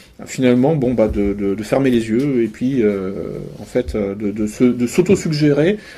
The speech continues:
ah bah oui, mais si, c-, finalement, c-, de toute façon, le résultat prévisible, euh, allait dans le même sens que le résultat truqué, donc allez, on passe et puis voilà. Bon, bref, toujours est-il que ça, c'est, on est dans le, le, comment dire ça, la, la fiction juridique. En fait, on est dans le,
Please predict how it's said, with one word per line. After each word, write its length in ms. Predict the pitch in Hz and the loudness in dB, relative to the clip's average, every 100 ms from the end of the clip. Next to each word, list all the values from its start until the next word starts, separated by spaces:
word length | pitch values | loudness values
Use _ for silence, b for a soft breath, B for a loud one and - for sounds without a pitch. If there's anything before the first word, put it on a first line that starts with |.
| - | 2
ah 80 | |
bah 100 | 139 | 4
oui, 140 | 143 175 | 6 4
mais 160 | 135 123 | 2 2
si, 460 | - - - 208 | -2 -8 2 2
c-, 300 | 185 - - - | 2 -8 -14 -14
finalement, 460 | - 139 139 170 | -4 0 2 2
c-, 180 | 180 - | 0 -4
de 140 | 135 | 2
toute 160 | 190 190 | 2 2
façon, 480 | - 180 - 196 208 | 0 0 2 2 2
le 120 | 147 | 2
résultat 300 | 156 160 165 | 2 2 0
prévisible, 640 | 160 143 131 127 175 147 B B B | 0 0 0 -2 -2 -2 B B B
euh, 140 | 110 - | 0 2
allait 140 | 139 | 2
dans 80 | 135 | 2
le 60 | |
même 140 | 135 123 | 0 -2
sens 240 | - 156 | -4 -6
que 100 | - | -4
le 60 | 131 | 0
résultat 300 | 131 120 117 | 0 0 -6
truqué, 360 | - 113 135 | -6 -4 -2
donc 240 | 131 113 107 | -2 -4 -2
allez, 160 | 113 | -2
on 80 | 110 | -2
passe 320 | 104 117 117 | -2 -4 -4
et 60 | 95 | -10
puis 160 | - 107 | -8 -6
voilà. 200 | 101 - B B B B | -6 -8 B B B B
Bon, 100 | 117 | -4
bref, 240 | 123 131 127 | 0 0 0
toujours 280 | - 156 170 | -2 2 2
est-il 240 | 175 170 | 2 -4
que 380 | - 143 131 120 | 4 6 6 4
ça, 160 | - 156 | 0 -2
c'est, 320 | 151 - 120 | -2 -4 0
on 60 | 135 | 2
est 80 | |
dans 160 | 131 123 | 4 4
le, 340 | 120 107 107 101 - - - - - - - - - 160 | 4 4 2 -2 -10 -18 -18 -20 -20 -20 -20 -18 -8 2
le, 220 | 131 120 | 4 4
comment 260 | 123 120 | 2 -2
dire 160 | 123 120 | -2 -2
ça, 160 | - 120 | 2 2
la, 120 | 110 | 2
la 120 | 107 | 0
fiction 360 | 107 - - 123 | -4 -10 -6 -4
juridique. 460 | 117 117 135 165 | 0 0 0 -4
En 80 | 120 | -4
fait, 180 | 117 120 | -6 -4
on 100 | 117 | -4
est 40 | |
dans 140 | 113 107 | -2 -2
le, 240 | 104 98 | -2 -4